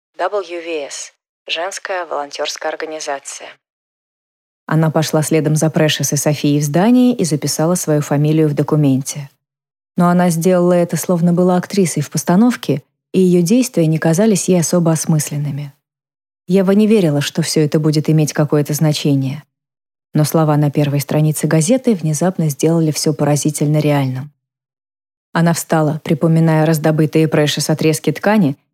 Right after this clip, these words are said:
из которых та сшила светонепроницаемые шторы. Два противогаза на столе в фойе. Прэшес заставляла Еву учиться надевать их.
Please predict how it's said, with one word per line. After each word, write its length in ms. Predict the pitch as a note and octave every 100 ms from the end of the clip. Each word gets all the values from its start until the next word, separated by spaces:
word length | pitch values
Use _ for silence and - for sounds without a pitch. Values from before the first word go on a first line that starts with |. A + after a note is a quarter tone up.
| _
из 100 | E3+
которых 400 | - D3+ D#3+ D3+
та 140 | F#3+ G3
сшила 340 | - F3 E3
светонепроницаемые 1080 | - D#3+ E3 D#3+ D3 D#3 D3+ D#3+ D#3 D#3 D#3
шторы. 480 | - D3 C#3 C#3 - _ _ _ _ _ _ -
Два 240 | D#3 D#3
противогаза 680 | D3+ D#3+ - D3 D3+ D#3+ F#3
на 100 | F3+
столе 340 | D3+ C#3 C#3+ D3
в 60 |
фойе. 460 | - D3 C#3+ C3+ - _ _ _ _ _ _ _
Прэшес 380 | E3+ E3 - E3
заставляла 560 | D#3 D#3 D#3+ D#3 D#3+ D#3+
Еву 360 | D#3 G3+ F3+
учиться 400 | D3 - E3+ -
надевать 540 | E3+ D#3 E3 D3+ C#3 D3+
их. 280 | - -